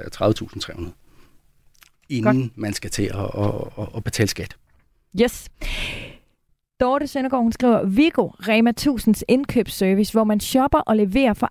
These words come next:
Speaker 2: andre. Det er ikke nogen stor indtægt, men mange bække små. Det er ikke passiv indtægt, men man gør noget godt for andre samtidig." Øh, og så skriver hun, "Det er også lidt en gråzone." Jeg synes også, det er en gåzone. Der er også noget motion i det her.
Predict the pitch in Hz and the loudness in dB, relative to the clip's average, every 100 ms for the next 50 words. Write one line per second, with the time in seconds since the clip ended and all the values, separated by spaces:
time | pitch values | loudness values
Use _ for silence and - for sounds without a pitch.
0 | - 202 233 220 185 247 262 294 277 - | 2 2 4 2 4 4 4 2 2 2
1 | 349 240 247 254 247 233 254 277 247 202 | 4 4 0 0 -2 2 2 4 6 4
2 | 226 247 214 208 - - 190 - - - | 2 2 2 0 0 4 4 2 -6 2
3 | 214 208 180 214 - 233 330 - 277 240 | 6 6 6 4 2 2 2 4 4 4
4 | 277 277 247 240 233 220 233 277 294 233 | 4 2 4 6 6 6 4 4 2 2
5 | 226 - - 226 302 285 202 196 240 294 | 2 0 0 0 2 0 -2 0 2 2
6 | - 302 226 - _ _ _ - 233 226 | 2 2 2 -2 _ _ _ 2 4 6
7 | 226 - - 214 - 262 208 180 214 - | 4 2 2 0 2 2 4 4 2 2
8 | 233 208 - 208 - 160 170 165 _ _ | 2 2 4 2 2 -2 -4 -6 _ _
9 | 240 254 262 247 208 - 269 240 214 202 | 0 2 2 4 4 4 4 2 2 4
10 | 247 269 285 233 208 - 359 349 233 190 | 4 4 4 4 4 4 4 6 6 4
11 | 196 185 | 2 2